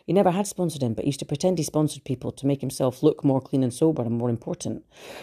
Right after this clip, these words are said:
Um, that's the Machiavellian side of a narcissist. Um, and I remember mentioning to the wee guy that,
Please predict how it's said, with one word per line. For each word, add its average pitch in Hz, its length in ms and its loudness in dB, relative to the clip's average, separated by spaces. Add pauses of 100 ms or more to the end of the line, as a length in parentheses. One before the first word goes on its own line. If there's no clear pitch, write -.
(180)
Um, 139 160 6
that's - 160 -2
the - 80 -2
Machiavellian 127 720 4
side 107 280 -4
of 107 80 -6
a 107 40 -4
narcissist. 104 640 -8 (720)
Um, 139 560 6 (800)
and 151 80 6
I 147 40 6
remember 131 220 4
mentioning 135 380 2
to - 80 -16
the 139 80 -2
wee 123 100 0
guy 117 180 0
that, 120 200 -4